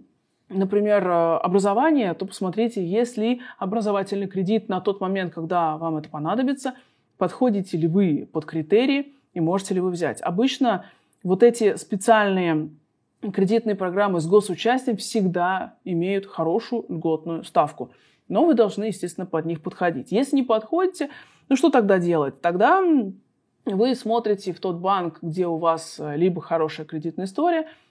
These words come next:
либо зарплатный проект, ну, и либо даже не зарплатный проект, а куда вы регулярно получаете зарплату.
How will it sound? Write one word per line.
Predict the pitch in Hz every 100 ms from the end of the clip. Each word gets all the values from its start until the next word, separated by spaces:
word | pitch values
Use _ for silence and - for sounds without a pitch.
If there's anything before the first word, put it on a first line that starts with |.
| _ -
либо | 202 185
зарплатный | 170 160 165 160 170
проект, | 165 185 254 381 370 -
ну, | 226 226
и |
либо | 208 202 185
даже | 165 165 165
не |
зарплатный | 165 170 202 190 170
проект, | 175 165
а |
куда | 156 160 170
вы | 160
регулярно | 160 175 170 151
получаете | 151 160 156 160 151
зарплату. | 143 151 - 156 - 330